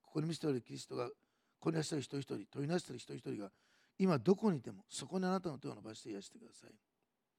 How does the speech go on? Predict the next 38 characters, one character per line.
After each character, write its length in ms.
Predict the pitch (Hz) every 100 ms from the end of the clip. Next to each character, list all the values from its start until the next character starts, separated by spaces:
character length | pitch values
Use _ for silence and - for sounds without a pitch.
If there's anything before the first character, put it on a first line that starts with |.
| _ _ _ _ _ _ _ -
イ 100 | 143
エ 60 | 147
ス・ 160 | -
キ 100 | -
リ 80 | 131
ス 60 | -
ト 120 | 120
の 120 | 113
皆 180 | 113 113
に 60 |
よ 80 | 107
っ 20 |
て、 200 | - _ _ - - _ _ _ _ _ -
う 100 | 151
つ 160 | 139
よ、 140 | 131 - _ _ _ _
消 160 | - 139
え 20 |
て 140 | 135
な 140 | 113 110
く 100 | 123
な 100 | 214
れ。 100 | 127 _ _ _ _ _ _ _ _ -
イ 80 | 147
エ 60 |
ス・ 140 | 143 -
キ 60 |
リ 60 | -
ス 20 |
ト 60 | 139
の 60 |
名 80 | 123
前、 100 | - -
リ 140 | 113 139
ウ 60 |
マ 140 | 151 139
チ 140 | -
よ、 160 | 131